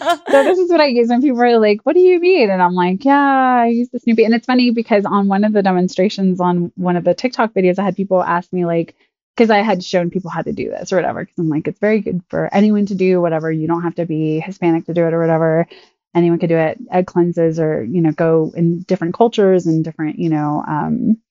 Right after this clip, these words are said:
different even, like, history aspects of, of witchcraft. You can even see how eggs are used for cleansing or whatever. So it's very interesting. And so I did a <laughs> video, but I was like, "I'm not gonna show myself <laughs> on there." So I was like,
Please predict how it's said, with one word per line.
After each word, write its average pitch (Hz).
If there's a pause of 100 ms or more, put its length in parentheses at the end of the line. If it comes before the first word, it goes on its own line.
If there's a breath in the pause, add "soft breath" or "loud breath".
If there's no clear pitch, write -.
(720)
different 180
even, 165
like, 156
history 170 (320)
aspects 175
of, 160
of 170
witchcraft. 180
You 180
can 175
even 165
see 165 (140)
how 160
eggs 165
are 160
used 160 (420 loud breath)
for 175
cleansing 170
or 156
whatever. 156
So 160
it's 160
very 185
interesting. 165
And 165
so 175
I 170
did 190
a 226
<laughs> 190
video, 220 (540 loud breath)
but 190
I 208
was 220
like, 220
"I'm 214
not 254
gonna 226
show 196
myself 180
<laughs> -
on 247
there." 277
So 277
I 233
was 233
like, 240